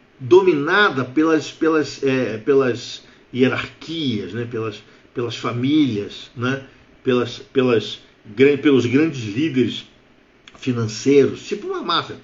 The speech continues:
por várias famílias, né? Tá? Então, e essas famílias é que põem e tiram os governantes. Então, o líder russo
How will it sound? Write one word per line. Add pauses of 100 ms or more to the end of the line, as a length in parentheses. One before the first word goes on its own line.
(320)
por
várias
famílias,
né? (400)
Tá? (460)
Então, (640)
e
essas
famílias
é
que
põem
e
tiram (560)
os
governantes. (360)
Então,
o
líder
russo